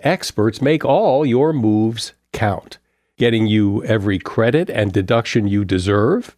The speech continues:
filing with one hundred percent accuracy,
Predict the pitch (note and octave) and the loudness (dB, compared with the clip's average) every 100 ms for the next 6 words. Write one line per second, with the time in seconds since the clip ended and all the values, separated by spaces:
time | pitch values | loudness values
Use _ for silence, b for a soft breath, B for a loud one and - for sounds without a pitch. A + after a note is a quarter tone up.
0 | _ - A2 A#2+ B2+ A2 G2+ F#2+ G2+ A#2+ | _ -4 0 2 0 0 0 0 0 0
1 | A3 E3+ E3 B2+ A2 A#2+ A2 B2 G#2 A#2 | 0 0 0 0 -2 0 0 0 -2 0
2 | D#3 - D#3+ D#3 - D3 | -2 0 0 0 0 0